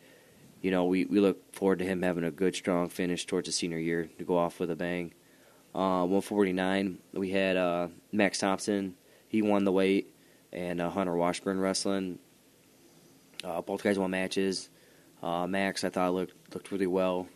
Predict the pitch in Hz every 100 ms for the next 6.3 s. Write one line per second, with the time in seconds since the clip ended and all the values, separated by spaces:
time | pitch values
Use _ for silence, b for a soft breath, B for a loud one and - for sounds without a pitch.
0 | - - - - 101 95 87 82 87 85
1 | 82 107 98 92 - - 98 104 98 95
2 | - 98 90 92 90 90 - - 98 95
3 | - 101 98 98 87 80 b b b b
4 | b 92 98 101 95 92 90 87 85 90
5 | 92 90 87 85 85 85 78 78 85 90
6 | 85 82